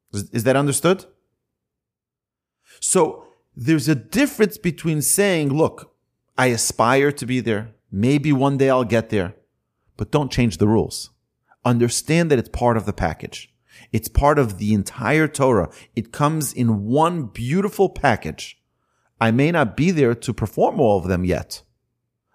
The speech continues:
I may never get there. But don't pull out the rules and say, "That doesn't apply to me anymore."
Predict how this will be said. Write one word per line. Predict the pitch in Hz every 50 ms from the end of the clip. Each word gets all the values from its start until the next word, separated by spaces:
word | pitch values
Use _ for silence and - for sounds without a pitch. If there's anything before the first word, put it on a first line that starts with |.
| _
I | _ 117 120
may | 127 143 156
never | 175 180 185 196 202 208
get | 208 156 233 254 262 -
there. | - 226 190 131 90 - - - _ _ _ _ _ _ _ _ _ _ _ _ _ _ _ _ _ _ _ _ _ _
But | - 131 -
don't | - 208 247 240 -
pull | - 202 180
out | 165 151 139 - -
the | - 117
rules | 113 113 104 85 73 - - - - - _ _ _ _
and | - 123 117 101
say, | - 147 147 135 113 95 - - - - - _ _ _
"That | - 143 147 - - -
doesn't | 135 123 117 117
apply | 107 - - 110 98 95
to | 92
me | 87 80 76
anymore." | 80 82 82 80 73 69 - -